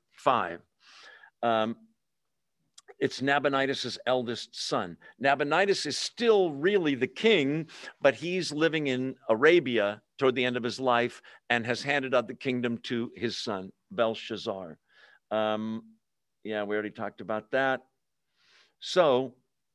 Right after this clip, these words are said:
um, we're gonna see if Nebuchadnezzar's influence,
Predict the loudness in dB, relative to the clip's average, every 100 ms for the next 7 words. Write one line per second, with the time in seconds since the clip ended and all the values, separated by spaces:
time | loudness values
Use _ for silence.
0 | _ 2 2 2 -2 -12 _ _ _ _
1 | _ _ _ _ _ _ _ 2 4 4
2 | 2 -2 -2 0 -2 0 0 0 -2 0
3 | -2 -2 -2 -2 -2 -4 -4 -8 _ -2
4 | -2 -2 -2 0 -2 -4 -12